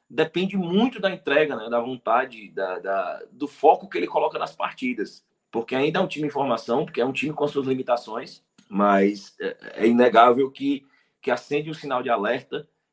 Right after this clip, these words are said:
é inegável que isso vai trazer reflexos pra decisão na Copa do Nordeste. E, e o Ceará sempre sofreu muito em episódios onde teve que abrir, es-,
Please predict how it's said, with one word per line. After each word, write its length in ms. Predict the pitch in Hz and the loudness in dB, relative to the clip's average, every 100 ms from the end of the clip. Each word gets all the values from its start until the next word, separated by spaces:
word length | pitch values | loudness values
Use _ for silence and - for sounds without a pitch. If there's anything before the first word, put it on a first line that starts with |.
| _ | _
é 380 | - - - 101 | -20 -18 -8 -2
inegável 600 | 127 127 104 117 113 117 | 2 2 6 6 6 -2
que 220 | - 117 | -6 -6
isso 180 | 123 - | -6 -6
vai 140 | 120 117 | -6 -4
trazer 280 | 120 113 | -4 -4
reflexos 540 | 117 117 113 123 - - | -6 -4 -2 -2 -4 -8
pra 160 | 123 | -4
decisão 360 | 120 120 113 117 | -4 -6 -8 -8
na 80 | 117 | -8
Copa 220 | 107 107 | -8 -8
do 60 | 110 | -6
Nordeste. 560 | 101 92 95 - - _ _ _ - | -6 -4 -4 -4 -10 _ _ _ -14
E, 720 | 110 104 107 104 101 87 - _ _ _ - | -8 -6 -2 0 0 0 -8 _ _ _ 2
e 120 | 185 | 4
o 40 | |
Ceará 260 | 196 247 226 | 6 6 4
sempre 440 | - 220 294 269 _ _ - - _ _ - | 4 0 0 -8 _ _ -16 -16 _ _ -18
sofreu 500 | - - 202 202 208 | -4 4 4 6 4
muito 580 | 208 175 202 233 220 185 - | 4 2 -2 -4 -6 -6 -8
em 300 | 190 196 160 | -10 -4 0
episódios 540 | 170 175 147 151 160 156 | 0 0 2 4 4 0
onde 180 | 151 147 | -2 -2
teve 280 | 156 151 | -2 -2
que 140 | 156 165 | -2 0
abrir, 640 | 147 143 147 131 123 - - | 2 2 2 0 -4 -10 -18
es-, 200 | - | -20